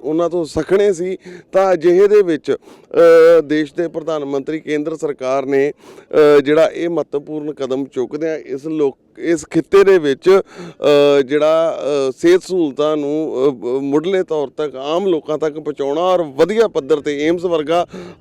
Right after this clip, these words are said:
ਹਸਪਤਾਲ, ਅ, ਜਿਹੜਾ ਬਠਿੰਡਾ ਵਰ-, ਦੀ ਧਰਤੀ ਨੂੰ ਦੇਣਾ, ਮਾਲਵਾ ਖੇਤਰ ਨੂੰ ਦੇਣਾ, ਉਸ ਦੀ, ਅ, ਜੋ ਆਪਣੇ ਆਪ ਦੇ ਵਿੱਚ ਇੱਕ, ਅ, ਵੱਡੀ ਮਿਸਾਲ ਹੈ। ਔਰ ਇਸ ਨੂੰ, ਅ, ਇਸ ਦਾ ਨੀਂਹ ਪੱਥਰ ਵੀ ਦੇਸ਼ ਦੇ ਪ੍ਰਧਾਨ ਮੰਤਰੀ, ਅ, ਸ਼-, ਅ, ਸ਼੍ਰੀ ਨਰਿੰਦਰ ਮੋਦੀ ਹੁਣਾਂ ਨੇ ਰੱਖਿਆ ਸੀ।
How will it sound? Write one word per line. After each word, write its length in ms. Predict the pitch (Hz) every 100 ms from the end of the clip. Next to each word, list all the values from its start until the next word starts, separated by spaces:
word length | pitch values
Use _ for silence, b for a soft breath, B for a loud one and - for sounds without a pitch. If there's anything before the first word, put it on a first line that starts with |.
| 147
ਹਸਪਤਾਲ, 560 | 139 - 151 160 139
ਅ, 480 | - _ _ - 151
ਜਿਹੜਾ 280 | 139 151 151
ਬਠਿੰਡਾ 480 | 139 127 131 151 156
ਵਰ-, 140 | 143
ਦੀ 280 | 131 131 143
ਧਰਤੀ 400 | - 147 135 123
ਨੂੰ 180 | 135 139
ਦੇਣਾ, 260 | 135 135
ਮਾਲਵਾ 400 | 147 131 131 156
ਖੇਤਰ 280 | 139 139 143
ਨੂੰ 180 | 143 151
ਦੇਣਾ, 320 | 135 143 190 B B B B -
ਉਸ 160 | 170 156
ਦੀ, 240 | 214 175 - b b _ - 151 147
ਅ, 20 |
ਜੋ 380 | 139 151 170 165
ਆਪਣੇ 320 | - 151 190 180
ਆਪ 200 | 143 113
ਦੇ 180 | 143
ਵਿੱਚ 280 | 143 139 -
ਇੱਕ, 380 | 131 - 175 190 b b b -
ਅ, 320 | 143 135 127
ਵੱਡੀ 320 | 123 120 143
ਮਿਸਾਲ 520 | 156 139 135 131 143
ਹੈ। 180 | 160 170
ਔਰ 420 | - 143 165 165 139
ਇਸ 260 | 156 143
ਨੂੰ, 300 | 185 170 -
ਅ, 280 | 127 139 139
ਇਸ 240 | 131 147 139
ਦਾ 140 | 180
ਨੀਂਹ 220 | 165 185
ਪੱਥਰ 300 | 165 165 170
ਵੀ 180 | 160 170
ਦੇਸ਼ 300 | 151 143 127
ਦੇ 120 | 143
ਪ੍ਰਧਾਨ 360 | 143 143 147 131
ਮੰਤਰੀ, 440 | 127 123 143 165
ਅ, 920 | - _ - _ - 139 135 131 127 120
ਸ਼-, 360 | - 87 123
ਅ, 20 |
ਸ਼੍ਰੀ 280 | 113 135 139
ਨਰਿੰਦਰ 360 | 143 127 120 135
ਮੋਦੀ 320 | 131 131 156
ਹੁਣਾਂ 240 | 156 143
ਨੇ 120 | 139 147
ਰੱਖਿਆ 380 | 139 147 160
ਸੀ। 240 | 156 190